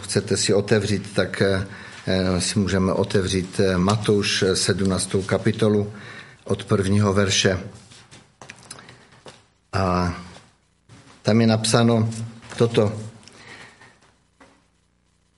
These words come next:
Po šesti dnech vzal sebou Ježíš Petra, Jakuba a jeho bratra Jana a vyvedl je na vysokou horu,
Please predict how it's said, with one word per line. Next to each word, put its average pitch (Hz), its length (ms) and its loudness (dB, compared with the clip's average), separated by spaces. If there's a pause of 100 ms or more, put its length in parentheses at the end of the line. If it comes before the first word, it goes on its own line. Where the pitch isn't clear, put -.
(120)
Po 135 100 6
šesti 185 460 4
dnech 123 720 2 (500)
vzal 107 480 2
sebou 120 720 2 (680)
Ježíš 110 380 4
Petra, 123 640 2 (160)
Jakuba 104 680 2 (120)
a 104 80 2
jeho 104 260 4
bratra 104 380 2
Jana 98 480 2 (720)
a 113 100 2
vyvedl 156 460 4
je 151 140 6
na 131 120 4
vysokou 135 640 4
horu, 113 480 2